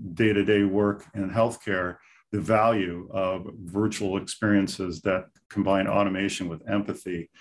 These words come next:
And we're starting to see the <laughs> value of that, honestly, in the conferences that we attend. Um,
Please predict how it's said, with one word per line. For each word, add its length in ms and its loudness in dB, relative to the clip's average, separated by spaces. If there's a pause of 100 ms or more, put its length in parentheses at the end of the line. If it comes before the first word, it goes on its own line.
(260)
And 140 4
we're 100 4
starting 280 0
to 80 2
see 260 4
the 100 4
<laughs> 120 2
value 260 2
of 120 -4
that, 260 4
honestly, 520 -4
in 140 2
the 100 -2
conferences 640 -2
that 160 -4
we 120 -4
attend. 580 -4
Um, 420 -4